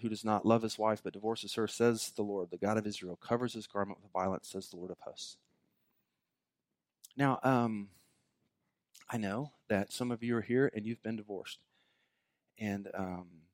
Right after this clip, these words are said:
I, uh, that, that's, that, that's life, right? If there's any part of you that's beginning to feel some shame or condemnation, that's not from me, that's from the devil.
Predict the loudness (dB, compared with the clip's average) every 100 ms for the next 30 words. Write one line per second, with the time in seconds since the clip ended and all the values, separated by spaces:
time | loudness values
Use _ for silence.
0 | _ _ _ _ _ _ _ -6 -2 0
1 | 0 -4 -10 -18 _ _ _ _ -4 -2
2 | 0 0 -2 _ 0 0 -2 _ _ _
3 | _ _ _ _ -2 0 2 0 -2 -6
4 | -6 -6 -10 _ _ _ _ _ _ _
5 | _ _ _ _ _ _ _ _ -4 0
6 | 2 4 4 4 2 4 6 6 4 2
7 | 2 2 2 0 0 2 4 2 0 0
8 | -2 -2 -6 -2 0 2 0 -2 -8 -2
9 | 2 2 2 0 0 -2 -4 -2 -4 -2
10 | -4 -2 0 0 0 -4 -6 0 2 2
11 | -2